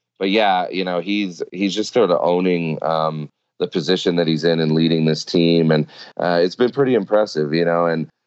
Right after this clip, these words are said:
uh, the, uh, the S E C, again, like, it's sort of been this surprise conference for me. I mean, right now you've got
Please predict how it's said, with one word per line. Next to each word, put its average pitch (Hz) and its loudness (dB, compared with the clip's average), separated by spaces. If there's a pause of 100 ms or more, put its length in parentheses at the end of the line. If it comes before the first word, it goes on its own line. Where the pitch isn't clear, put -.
(140)
uh, 85 -2 (260)
the, 104 -4 (100)
uh, - 0
the 98 2
S 123 0
E 117 0
C, 110 0 (120)
again, 87 0
like, 85 -2 (140)
it's 85 -2
sort 101 2
of 92 -2
been 92 0
this 90 -2
surprise 85 -4
conference 85 -8
for 78 -20
me. 78 -12
I 78 -6
mean, 78 -10
right 85 -2
now 85 -2
you've 78 -10
got 78 -2